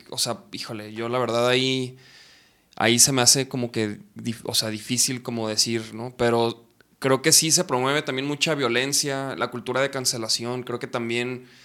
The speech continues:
como que cancelan gente sin pruebas, sin evidencias. No sé, yo creo que tiene que haber un, un balance ahí entre, entre lo que la gente manifiesta y entre lo que se puede, en realidad se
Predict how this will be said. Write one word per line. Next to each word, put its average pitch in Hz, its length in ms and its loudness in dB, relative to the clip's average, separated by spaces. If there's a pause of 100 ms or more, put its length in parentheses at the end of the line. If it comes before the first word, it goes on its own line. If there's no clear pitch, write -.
(220)
como 135 240 -4
que 120 340 0 (320)
cancelan 131 540 2
gente 143 520 -2
sin 117 300 2
pruebas, 135 380 6
sin 123 180 0
evidencias. 123 840 0 (540)
No 147 100 0
sé, 120 240 6 (200)
yo 120 200 2
creo 139 200 0
que 131 800 4 (200)
tiene 131 200 0
que 147 80 4
haber 139 140 6
un, 147 360 -2
un 143 180 -2
balance 139 640 2 (800)
ahí 110 300 0
entre, 107 720 -4 (640)
entre 117 360 -2
lo 117 240 0
que 113 120 -8
la 113 100 -2
gente 131 1080 -2 (140)
manifiesta 135 1000 2
y 117 180 -4
entre 110 340 -10
lo 110 180 -10
que 110 100 -10
se 110 120 -2
puede, 113 300 -6
en 110 120 -8
realidad 110 300 -6
se 139 160 0